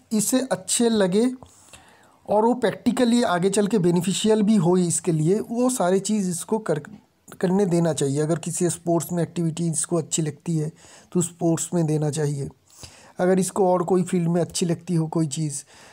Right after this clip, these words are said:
अ, जैसे कि इसकी वेनस माउंट कभी प्रोमिनेंट देखने को मिल रही, कोई अगर आर्ट के प्रति कुछ ऐसा है, क्रिएटिविटी लेवल भी हाई रहेगी, मून माउंट भी काफ़ी स्ट्रॉन्ग है।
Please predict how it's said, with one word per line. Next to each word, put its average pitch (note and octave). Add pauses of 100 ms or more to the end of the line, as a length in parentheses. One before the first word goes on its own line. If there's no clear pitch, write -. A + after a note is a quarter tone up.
(160)
अ, D#3+
जैसे D#3+
कि F3
इसकी E3+
वेनस D#3+
माउंट E3
कभी E3
प्रोमिनेंट D#3+
देखने D#3+
को E3+
मिल D#3
रही, D#3
कोई E3
अगर D#3
आर्ट D3+
के F3+
प्रति D#3+
कुछ D#3+
ऐसा D3+
है, D3+ (580)
क्रिएटिविटी G#3
लेवल F#3+
भी G3
हाई E3+
रहेगी, E3+
मून E3
माउंट D#3+
भी E3+
काफ़ी E3
स्ट्रॉन्ग D3
है। D3+